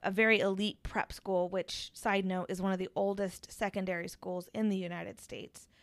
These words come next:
And then he went on to graduate from Harvard, where he found his passion in the arts, writing and starring in productions, even acting alongside then President Franklin Roosevelt's youngest son,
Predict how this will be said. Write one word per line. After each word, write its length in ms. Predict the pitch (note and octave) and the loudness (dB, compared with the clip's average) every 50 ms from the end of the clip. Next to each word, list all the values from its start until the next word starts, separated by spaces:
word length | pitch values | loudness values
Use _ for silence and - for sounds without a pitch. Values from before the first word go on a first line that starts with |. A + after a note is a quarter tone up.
| - - - _ _ | -20 -20 -20 _ _
And 160 | G#3+ G#3+ A3 A3 | 2 2 4 6
then 160 | B3 B3+ C#4 | 6 4 4
he 180 | C#4+ C#4+ D4+ | 2 0 0
went 180 | C#4+ C#4 B3+ A#3+ | 0 2 2 2
on 120 | A#3 A#3 A#3 | 2 2 0
to 80 | A#3 | 0
graduate 500 | A3+ - G#3+ G3 G3+ G3 G3+ G3+ G3+ - | -2 -2 -2 -2 -2 -2 -2 -2 -4 -2
from 140 | - G#3+ A3 | -2 -2 -2
Harvard, 640 | G#3+ - - G#3 G3 F#3 E3+ F3 F3 F3+ F#3+ - - | -2 2 4 4 4 4 2 -2 -8 -8 -12 -14 -10
where 140 | - G#3+ G3+ F#3+ | -6 -4 -4 -2
he 140 | G3+ G3+ | -2 -6
found 340 | F#3 - G3+ G3 F#3+ G3 G3 | -4 -2 0 0 0 0 0
his 160 | A3 A#3 A3 - | -2 -2 -4 -6
passion 500 | - - G3 F3+ F3+ F3+ - G3+ G3 G3 | -10 -6 -6 -6 -6 -4 -6 -6 -6 -4
in 160 | - F#3 F3+ | -4 -6 -6
the 140 | F#3 F#3+ - - | -6 -6 -4 -2
arts, 540 | D#3+ - G3+ G#3 - _ - - - - _ _ _ _ - - - _ _ | -2 -2 -2 -4 -8 _ -20 -20 -20 -20 _ _ _ _ -20 -20 -20 _ _
writing 540 | - A#3+ A3+ A3 A3+ A3+ A#3+ A#3 A#3 A#3 A#3 - - | 0 2 4 4 4 4 2 2 2 2 0 -2 -4
and 140 | - G3+ F#3+ | -4 -4 -4
starring 480 | - - - A3 G3+ G#3 G#3+ A3+ A#3 | -4 0 2 4 4 4 4 4 2
in 80 | B3 B3 | 0 0
productions, 880 | - - C#4 B3 G#3 G3+ - - - A3+ A3 A#3 C4+ D4+ - - - - _ _ _ | 0 0 2 2 0 0 -2 -4 -2 -2 0 0 -2 -4 -6 -10 -20 -20 _ _ _
even 240 | - A3+ G#3+ A3+ G#3+ - | -6 -2 -2 -2 -2 0
acting 400 | - G3 G3+ - - A#3+ A#3+ A#3+ | 0 0 0 -2 -4 -4 0 2
alongside 720 | A3+ A3 G#3+ G#3 G#3 G#3 - - G3 F#3 F#3+ G3 G3+ F#3+ | 2 2 2 2 0 -2 -2 -2 0 0 0 0 -2 0
then 240 | F#3+ G3+ G3 G#3 A3 | 0 0 2 0 -2
President 520 | - - A3 G3+ F#3+ G3 G3 G3+ G3+ G3 - _ | -2 0 -2 0 0 0 0 -2 -2 -2 -6 _
Franklin 760 | - G3 F#3 F#3+ F#3+ - - G#3+ G3+ G3 G3 G3 G3 G3 G3 - - - | -2 -2 -2 -2 -4 -4 -4 -2 0 0 0 -2 -2 -4 -6 -10 -8 -2
Roosevelt's 720 | G3 F#3 F#3+ F#3 F#3 F#3 F#3+ F#3 F#3+ F3+ - - - - - | 0 2 2 2 0 -2 0 0 0 0 -2 -8 -18 -18 -16
youngest 540 | - G#3 A3 C#4 D#4+ F4+ C4 A3+ - - - | -4 0 2 2 2 2 0 -2 -4 -4 -14
son, 420 | - - - E3+ E3 E3 E3+ F#3+ | -12 -8 -6 -4 -4 -4 -6 -8